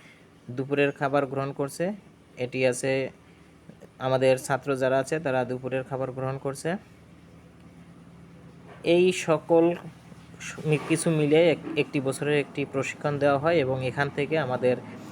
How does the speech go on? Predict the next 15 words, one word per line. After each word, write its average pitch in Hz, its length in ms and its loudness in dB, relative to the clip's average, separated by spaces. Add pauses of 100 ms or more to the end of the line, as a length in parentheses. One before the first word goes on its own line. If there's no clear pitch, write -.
(600)
ট্রেড 170 280 4
কোর্স 175 260 4
পাশ 151 260 2
করার 151 220 4
পর 160 220 4
গ্র্যাজুয়েশন 139 720 0
যারা 135 200 0
কমপ্লিট 151 420 -2
করে 165 200 4
তাদেরকে 131 440 2
আমরা 135 180 -2
সার্টিফিকেট 147 600 -2
দিয়ে 147 140 0
থাকি 151 360 -2
এবং 131 400 0